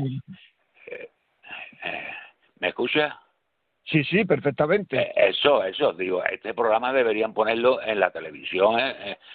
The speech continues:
Speaker 2: en máxima audiencia, porque es que ayuda mucho a la gente, pero vamos, eh, yo sé que eso es imposible. Pero que yo, cuando usted ha dicho que el corazón del hombre solamente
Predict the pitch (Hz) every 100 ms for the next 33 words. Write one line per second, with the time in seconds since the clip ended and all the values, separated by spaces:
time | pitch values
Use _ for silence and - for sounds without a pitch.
0 | - - 92 92 95 90 85 87 135 127
1 | 95 82 85 - 98 - _ - - 98
2 | 107 92 101 95 92 85 127 151 - -
3 | - 110 101 - _ - _ - 76 73
4 | 80 87 87 95 87 87 92 104 78 -
5 | _ _ _ _ _ - 85 90 82 87
6 | 90 87 85 - - 98 82 76 98 110
7 | 127 131 - 104 98 90 127 127 131 -
8 | 80 69 - 85 85 90 82 80 82 -
9 | - 104 117 117 113 98 71 69 - 87
10 | 104 107 92 110